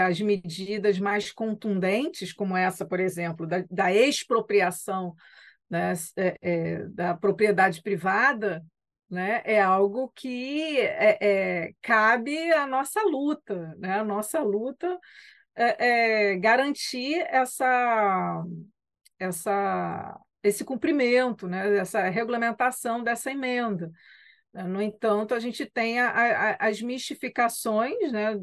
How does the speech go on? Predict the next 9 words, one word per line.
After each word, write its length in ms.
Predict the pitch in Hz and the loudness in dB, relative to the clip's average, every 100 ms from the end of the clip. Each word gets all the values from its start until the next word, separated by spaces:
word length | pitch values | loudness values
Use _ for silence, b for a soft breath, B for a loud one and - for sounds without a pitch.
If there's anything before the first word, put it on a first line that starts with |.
| - | -6
é, 300 | 190 - 180 | -6 -4 -4
é, 60 | 175 | -6
que 120 | 208 | -6
vão 240 | 190 214 285 | -2 -2 -2
sendo 380 | - 240 220 | -4 -2 -2
consolidadas, 720 | 208 220 202 214 208 196 208 | -4 -6 -4 -2 0 2 0
que 100 | - | 0
foram 440 | 165 - 262 370 214 | -6 2 4 4 2
consolidadas, 960 | 220 208 220 208 185 196 190 180 170 | -6 -6 0 2 2 2 0 -4 -8